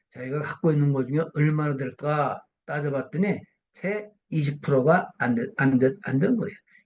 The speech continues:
이 사람은 별로 갖고 있는 것도 없었어요. 주변부터 그랬어요. 그러면서 저자가 물건을 줄일수록 행복해진다는 사실을 깨달은 거예요. 이게 물건뿐이었어요.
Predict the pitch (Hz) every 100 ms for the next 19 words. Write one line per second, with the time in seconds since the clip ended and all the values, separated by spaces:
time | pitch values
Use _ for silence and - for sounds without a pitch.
0 | - 165 202 285 269 269 - - 190 170
1 | 156 143 339 - 143 - 294 104 - 208
2 | 180 135 120 - - _ _ _ _ _
3 | _ _ _ _ _ _ _ 185 175 180
4 | 143 131 127 165 - - - _ - 127
5 | 131 127 147 220 262 - _ 131 123 107
6 | 135 170 170 - _ _ 180 165 156 -
7 | 143 131 131 151 135 120 - 139 147 -
8 | 127 120 117 151 98 90 - - _ _
9 | _ _ _ _ _ _ 165 180 135 127
10 | 156 175 202 196 143 107 110